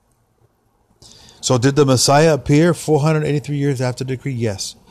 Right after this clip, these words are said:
Now, Messiah in Hebrew for the anointed, and Christ is, okay, let me start this over. <laughs> Now, Messiah is Hebrew for anointed, and Christ is Greek for the same.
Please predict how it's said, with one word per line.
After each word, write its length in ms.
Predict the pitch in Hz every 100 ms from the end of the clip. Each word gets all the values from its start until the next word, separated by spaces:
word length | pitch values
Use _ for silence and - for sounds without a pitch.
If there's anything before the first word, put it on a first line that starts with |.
| - - - - -
Now, 240 | 135 139 139
Messiah 580 | 135 - 180 220 233
in 80 | 185
Hebrew 380 | 151 180 156 147
for 300 | - 135 123
the 180 | 110 120
anointed, 760 | 120 120 127 151 - 110 - 156 - _ _ _ _ _ _ _ _ _ -
and 260 | 110 110
Christ 460 | - 139 131 123 -
is, 160 | 110
okay, 280 | - 117 98 - _ _ _ _ - - -
let 80 | 110
me 80 | 123
start 220 | 120 104
this 140 | 113 127
over. 320 | 156 107 90 -
<laughs> 140 | 113 98 - - - -
Now, 320 | 127 110 - _
Messiah 540 | 120 113 151 165 196
is 260 | 190 143 -
Hebrew 280 | 147 139 123
for 280 | 139 147
anointed, 540 | 127 117 104 98 139 - _ _ - - - - -
and 180 | 113 110
Christ 460 | - 139 151 170 -
is 140 | 135
Greek 260 | 117 120 110
for 120 | 117
the 140 | 110
same. 340 | 101 120 92